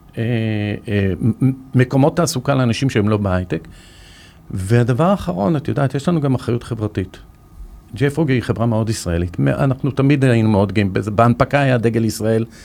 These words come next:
ליד הפודיום של נסדק. אבל שהבורד שלי אישר, אמ, מיליון וחצי דולר ביום השני למלחמה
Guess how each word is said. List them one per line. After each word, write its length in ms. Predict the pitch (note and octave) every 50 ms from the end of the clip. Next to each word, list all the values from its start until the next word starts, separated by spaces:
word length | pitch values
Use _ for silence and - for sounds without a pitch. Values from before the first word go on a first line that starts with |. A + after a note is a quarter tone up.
| - - -
ליד 220 | A#2+ A2+ A#2 B2 A#2
הפודיום 400 | A2 - A#2+ A#2 A2 A2 A2+ G#2
של 120 | - G#2+
נסדק. 440 | G2+ G2 F#2+ F#2+ F2+ G2 F#2 - - - - - - - - - - - - - - - - - - - - - - - - - - - - - - - - - - - - - -
אבל 300 | A2+ A2 A2 A#2+ B2 A#2+
שהבורד 920 | A2+ - - B2 G#2 G#2 - - - - - G#2 F#2+ G2 C#3 E3 G3 G3 -
שלי 220 | G3 F#3+ F3 D#3
אישר, 580 | D3 C3+ A#2 - - D#3 C#3+ C#3+ C#3 B2+ B2+ A#2+ - - - - - - - - _ - - - _ - -
אמ, 60 | - G#2 G#2 G2+ G2+ G2 G2 F#2+ G2+ G#2 - - - - -
מיליון 300 | A2+ A2+ A2+ C3 D3+ D#3+ C#3+
וחצי 360 | C#3 - C#3 C3 - - C3+
דולר 280 | A2+ A#2 B2 B2 A2 G2+
ביום 280 | G2 A#2 C3 D#3 F3
השני 400 | F3 - - E3+ D3+ D3+ D#3+ D#3+
למלחמה 680 | D3 C#3+ C#3 C3 A#2 A#2 - - A2+ A2+ A#2 A#2 G#2